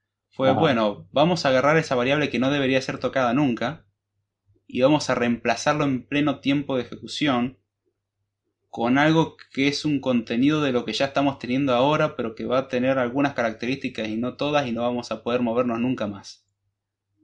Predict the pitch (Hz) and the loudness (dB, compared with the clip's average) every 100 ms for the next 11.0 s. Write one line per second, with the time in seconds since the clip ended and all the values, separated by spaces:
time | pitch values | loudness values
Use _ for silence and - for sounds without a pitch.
0 | _ _ - - - - 147 - 135 - | _ _ -10 -10 -4 0 0 2 -2 0
1 | 123 - - _ _ _ _ _ _ _ | -2 -4 -20 _ _ _ _ _ _ _
2 | _ - 107 123 117 127 - 220 214 170 | _ -4 2 2 4 2 2 4 4 4
3 | - 123 101 104 98 101 107 143 - _ | 2 0 0 -2 -2 -4 -2 -2 -2 _
4 | - 135 107 110 101 123 107 120 120 120 | -6 -2 2 4 4 2 2 4 6 4
5 | - 127 160 151 143 151 156 131 160 120 | 0 -4 -2 0 2 2 2 0 -2 -2
6 | 120 135 127 131 127 123 123 123 - 120 | 0 0 0 0 0 2 2 0 -4 -2
7 | 117 127 117 107 101 98 _ _ _ _ | -2 -2 -4 -6 -6 -10 _ _ _ _
8 | _ _ - 127 135 202 185 170 165 151 | _ _ -4 -2 0 0 2 2 4 2
9 | 107 98 107 - 113 110 165 165 151 143 | 2 -2 -4 -4 -4 0 4 4 4 0
10 | 139 131 139 131 135 135 127 113 - - | 0 2 4 4 4 2 0 -2 -6 -20